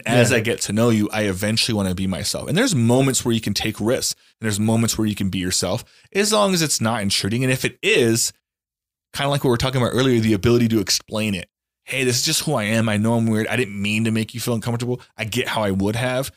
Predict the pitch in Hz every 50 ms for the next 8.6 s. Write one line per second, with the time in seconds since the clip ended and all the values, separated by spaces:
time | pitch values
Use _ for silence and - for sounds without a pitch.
0 | _ _ _ _ _ - 117 95 - 123 120 - 131 - - 151 - - 160 151
1 | 135 120 110 110 110 110 113 110 95 80 - - 120 120 - - 120 107 - -
2 | 117 110 107 - - 117 101 98 92 104 - - - - - 95 - - - 101
3 | 98 - - 110 104 101 98 92 104 104 101 78 120 95 101 101 104 101 98 98
4 | 98 101 104 98 92 92 - - 104 104 120 - - _ _ _ _ _ - 98
5 | 95 120 117 110 104 98 98 101 104 98 95 98 98 101 107 113 107 98 90 -
6 | - 95 98 107 107 107 107 110 - 127 120 113 98 95 98 92 87 90 87 95
7 | 90 95 95 95 87 - - 95 87 - 90 82 - - 87 80 64 64 87 90
8 | - - 85 85 76 - - - - - -